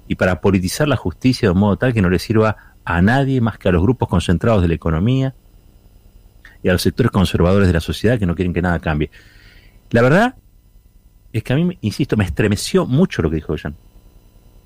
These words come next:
Me pareció que estamos en, en, en un gran problema. Porque así como la gente en la calle no logra entender que si no abre la ventanilla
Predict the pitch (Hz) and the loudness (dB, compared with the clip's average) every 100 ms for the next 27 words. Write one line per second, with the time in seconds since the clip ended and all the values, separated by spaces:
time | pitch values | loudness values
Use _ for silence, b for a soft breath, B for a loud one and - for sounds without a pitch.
0 | - - - - - - - - - - | -20 -20 -20 -20 -20 -20 -20 -20 -20 -20
1 | - - - 113 117 160 160 147 127 - | -20 -20 -4 0 2 4 2 2 0 -2
2 | 117 110 123 135 165 127 165 190 - 113 | -2 0 2 2 2 2 4 2 2 2
3 | 131 165 95 78 - _ _ _ _ - | 2 2 0 -4 -10 _ _ _ _ -20
4 | - _ _ _ _ - - - _ - | -20 _ _ _ _ -20 -20 -20 _ -4
5 | 101 117 208 208 156 117 151 156 123 127 | -2 -2 0 2 2 0 0 0 0 0
6 | 127 123 135 160 143 120 98 104 113 82 | 2 2 2 2 0 0 -2 0 0 0
7 | 78 - 98 - - 127 165 143 117 104 | -2 -8 -8 -6 -2 0 0 2 2 0
8 | 104 101 120 143 - 127 | 0 0 0 0 0 -2